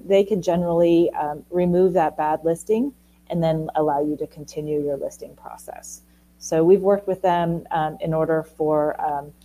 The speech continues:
G S one members to actually, uh, be able to legitimately, uh, list,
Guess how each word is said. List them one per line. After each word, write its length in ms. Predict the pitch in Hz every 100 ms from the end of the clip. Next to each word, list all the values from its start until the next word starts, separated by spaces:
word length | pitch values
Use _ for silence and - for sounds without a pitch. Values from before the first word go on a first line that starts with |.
| _ _ -
G 160 | 175
S 120 | 170
one 160 | 175 165
members 380 | 151 156 151 -
to 160 | - -
actually, 600 | - - 160 151 151 -
uh, 200 | 143 156
be 180 | 175
able 180 | 170 160
to 120 | 156
legitimately, 1000 | 147 151 147 151 156 151 - 151 151 151 147 _ _ -
uh, 120 | 151 147
list, 560 | 165 165 147 - -